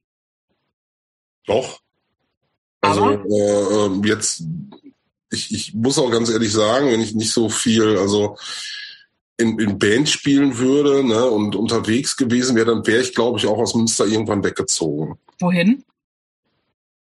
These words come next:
Speaker 1: Äh, das, das kann ich dir gar nicht so sagen. Also auf jeden Fall nicht nach Berlin.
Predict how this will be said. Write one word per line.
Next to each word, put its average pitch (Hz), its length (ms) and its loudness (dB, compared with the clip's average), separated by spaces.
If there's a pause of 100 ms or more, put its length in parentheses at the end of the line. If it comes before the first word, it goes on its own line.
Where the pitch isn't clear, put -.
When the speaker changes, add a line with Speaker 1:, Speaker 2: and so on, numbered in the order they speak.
(200)
Speaker 1:
Äh, 117 580 0
das, 90 240 -2
das - 220 -2
kann 113 160 0
ich 135 100 -2
dir 117 140 2
gar 107 140 2
nicht 120 140 2
so 113 120 0
sagen. 110 460 2
Also 98 480 -2 (260)
auf 98 120 -2
jeden 113 200 2
Fall 113 220 0
nicht 120 220 0
nach 107 200 0
Berlin. 104 560 0